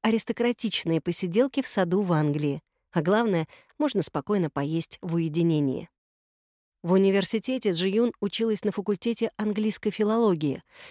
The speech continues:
и все люди на этой встрече учились там же.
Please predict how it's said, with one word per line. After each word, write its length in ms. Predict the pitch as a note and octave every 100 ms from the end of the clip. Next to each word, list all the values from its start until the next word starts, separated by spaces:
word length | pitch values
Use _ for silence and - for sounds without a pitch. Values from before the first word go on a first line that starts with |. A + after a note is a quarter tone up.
| -
и 80 | F#3
все 300 | - - D4
люди 320 | B3 A#3+ F#3+
на 300 | F3 F#3 F#3+
этой 180 | F3 D3+
встрече 500 | - G#3+ B3+ - C#4+
учились 500 | - G3+ - E3 F3
там 280 | - E3+ D#3
же. 200 | C3 A#2+